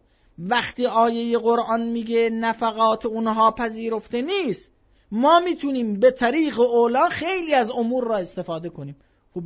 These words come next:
به طریق اولا روزه اونها مقبول نیست، حج اونها مقبول و صحیح نیست، به طریق اولا روزه اونها صحیح نیست. وقتی نفقاتشون را ازشون نمیپذیرن، خب معلومه به طریق اولا این اعمال عبادی را قبول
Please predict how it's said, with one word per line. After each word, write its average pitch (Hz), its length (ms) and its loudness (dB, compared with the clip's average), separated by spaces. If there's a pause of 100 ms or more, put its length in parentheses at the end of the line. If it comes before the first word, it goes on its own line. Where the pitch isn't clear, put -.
به 220 100 2
طریق 247 420 -4
اولا 262 440 4 (260)
روزه 226 380 -6
اونها 180 480 -2
مقبول 139 460 -12
نیست، 135 260 -18 (340)
حج 240 500 -4
اونها 185 380 -2
مقبول 156 560 -10
و 165 40 -14
صحیح 139 380 -12
نیست، 131 240 -16 (340)
به 214 100 2
طریق 277 400 0
اولا 302 240 6
روزه 277 440 0
اونها 254 500 0
صحیح 160 400 -10
نیست. 151 260 -16 (420)
وقتی 208 300 -4
نفقاتشون 277 960 0
را 277 60 2
ازشون 233 400 -6
نمیپذیرن، 208 800 -6 (300)
خب 196 60 -4
معلومه 202 500 -4
به 233 120 0
طریق 226 380 -6
اولا 214 260 -2
این 233 160 -4
اعمال 208 380 -6
عبادی 175 440 -6
را 175 120 -2
قبول 294 500 0